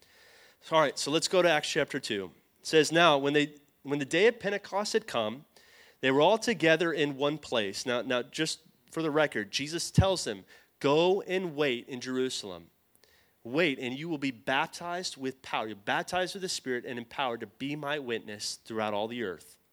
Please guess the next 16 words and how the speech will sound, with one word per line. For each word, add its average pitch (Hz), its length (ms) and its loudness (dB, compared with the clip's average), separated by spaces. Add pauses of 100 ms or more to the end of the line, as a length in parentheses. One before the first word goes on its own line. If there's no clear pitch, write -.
(540)
So - 120 -14
that's 165 380 2
why 196 220 2
they're 175 140 2
here. 135 340 -2
That's 117 260 -4
why 196 140 4
they're 180 140 2
gathering. 131 560 -2
They've 107 120 -10
been 120 180 -4
meeting 196 280 -2
in 170 160 0
one 165 180 -4
place, 113 460 -6 (420)
praying 190 640 4